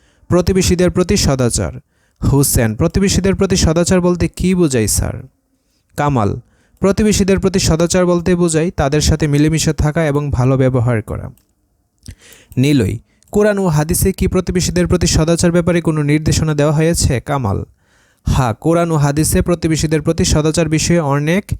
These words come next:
নির্দেশনা দেওয়া হয়েছে। তারপর দৃশ্য দুই, বাইজিদ এসে বলবে,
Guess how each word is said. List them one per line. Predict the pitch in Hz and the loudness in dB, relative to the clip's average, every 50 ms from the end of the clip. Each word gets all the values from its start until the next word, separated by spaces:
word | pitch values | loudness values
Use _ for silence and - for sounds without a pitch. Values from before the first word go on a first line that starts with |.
| _ _ _ _ _ - | _ _ _ _ _ -4
নির্দেশনা | 127 135 147 151 147 147 151 - - 151 160 151 | -2 0 0 0 0 0 0 0 0 0 0 0
দেওয়া | 135 131 131 131 | 0 0 2 2
হয়েছে। | 123 120 110 104 - - - | 2 0 0 0 -2 -4 -2
তারপর | - 151 165 170 - 202 190 165 | -2 -2 -4 -2 -2 -2 -4 -4
দৃশ্য | 143 123 123 131 127 - - - 131 | -4 -4 -2 -2 0 0 0 0 0
দুই, | 117 113 117 117 98 82 - - - _ _ _ _ _ _ _ _ _ - | 0 -2 -2 -2 -2 -2 -4 -8 -12 _ _ _ _ _ _ _ _ _ -6
বাইজিদ | 117 123 127 135 151 156 180 180 165 | -4 -2 0 0 0 0 0 0 0
এসে | 147 156 - - 185 170 | 0 0 0 0 0 0
বলবে, | 135 117 113 101 107 - - | 2 0 0 -2 -4 -6 -10